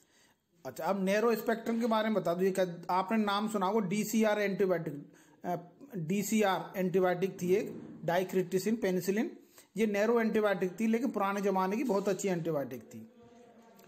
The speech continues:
ठीक है, और एक टीबी में देते हैं स्ट्रेप्टोमाइसिन टेबलेट होते हैं, टीबी का छः महीने का कोर्स चलता है उसमें भी ये होती है।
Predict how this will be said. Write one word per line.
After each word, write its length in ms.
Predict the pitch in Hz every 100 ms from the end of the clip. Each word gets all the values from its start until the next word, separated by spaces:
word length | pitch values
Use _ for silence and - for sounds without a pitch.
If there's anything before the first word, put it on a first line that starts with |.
| -
ठीक 200 | 226 254
है, 180 | 139 - - - -
और 120 | 196
एक 340 | 233 214 - - - - 214
टीबी 300 | 220 220 233
में 140 | 233
देते 300 | 220 214 226
हैं 260 | 214 226 196
स्ट्रेप्टोमाइसिन 760 | - 208 - 208 202 196 202
टेबलेट 360 | 196 190 196 185
होते 160 | 185
हैं, 100 | 220
टीबी 300 | 202 196 202
का 100 | 214
छः 220 | - 180
महीने 220 | 180 185 202
का 80 |
कोर्स 320 | 190 196 202 -
चलता 380 | 180 156 151 147
है 280 | 247 - - - -
उसमें 340 | 202 202 202 180
भी 80 | 185
ये 80 |
होती 300 | 180 127 113
है। 180 | 104 98